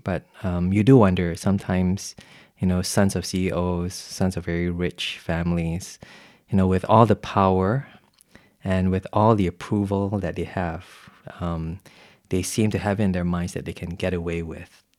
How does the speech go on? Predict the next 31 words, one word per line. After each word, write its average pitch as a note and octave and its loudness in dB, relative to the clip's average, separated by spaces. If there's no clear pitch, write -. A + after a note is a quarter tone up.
anything. F2+ -8
"I G2 2
deserve F2 -6
this - -12
kingdom." E2+ -8
Okay, G2 4
verse G2+ -2
eleven. F#2 0
Uh, F2 -4
"Then F#2+ 2
Nathan A2 2
said A2 -4
to F#2+ 0
Bathsheba, G2+ 0
the F#2 0
mother F2+ 0
of E2+ -2
Solomon, G2 2
'Have F#2+ -2
you F#2+ 2
not F2 -2
heard G#2+ 2
that F#2 0
Adonijah, F#2+ 2
the F#2+ 0
son F#2+ 0
of E2+ -2
Haggith, G2 -2
has F#2+ 0
become - -6
king, G#2 2